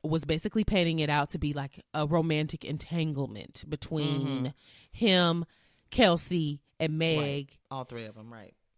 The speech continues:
Speaker 1: But then he was flirting with Kylie at her house, and that's why Meg got upset and wanted to leave. And so he kinda painted it out like that.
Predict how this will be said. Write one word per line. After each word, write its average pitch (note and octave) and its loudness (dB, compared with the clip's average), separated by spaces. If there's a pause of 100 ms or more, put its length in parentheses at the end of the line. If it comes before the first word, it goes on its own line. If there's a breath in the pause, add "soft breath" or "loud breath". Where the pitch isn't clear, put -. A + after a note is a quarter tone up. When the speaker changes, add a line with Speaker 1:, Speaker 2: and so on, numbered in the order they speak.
(160)
Speaker 1:
But E3+ 2
then D#3+ 2
he G#3+ 0
was C#3+ -4
flirting D3+ 2
with D3+ -4
Kylie D3 -2
at E3 0
her D3 -2
house, C#3+ -2
and C#3 -8
that's C#3 -8
why B2+ -4
Meg C#3+ -2
got C#3 -4
upset C3+ -2
and C#3+ -4
wanted C3+ -4
to C#3 -6
leave. C#3+ -6
And G2 -8
so C3+ -4
he F3+ -4
kinda D#3+ -4
painted D3 -4
it D3 -6
out C3 -4
like C3+ -8
that. E3 -4